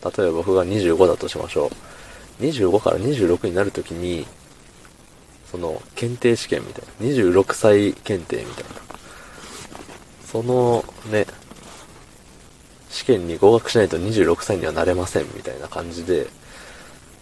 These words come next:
積み上げていくシステムがあれば、すごい面白いなって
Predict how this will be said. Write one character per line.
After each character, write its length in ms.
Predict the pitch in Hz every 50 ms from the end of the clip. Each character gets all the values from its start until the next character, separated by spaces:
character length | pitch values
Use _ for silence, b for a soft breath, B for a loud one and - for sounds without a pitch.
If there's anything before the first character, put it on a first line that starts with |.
| - - - - - -
積 220 | - - 104 98
み 80 | 95 95
上 80 | 92
げ 100 | 92 95
て 400 | - - 92 90 90 87 85 76 - - - - - - - - - - -
い 100 | 76 -
く 160 | - - 87
シ 160 | - - 101
ス 120 | - - -
テ 100 | - 76
ム 120 | 69 78
が 120 | 78 76
あ 20 | 78
れ 100 | 76 76
ば、 300 | - 76 76 71 60 - - B B B B B B B B B B B B B - - - - - -
す 160 | - - -
ご 180 | 90 90 85 80
い 180 | 76 69 53 50 - - - 110
面 160 | - 85 87 85
白 220 | - - 90 82
い 80 | 80 82
な 220 | 82 82 82 -
っ 40 | -
て 320 | - - - - - -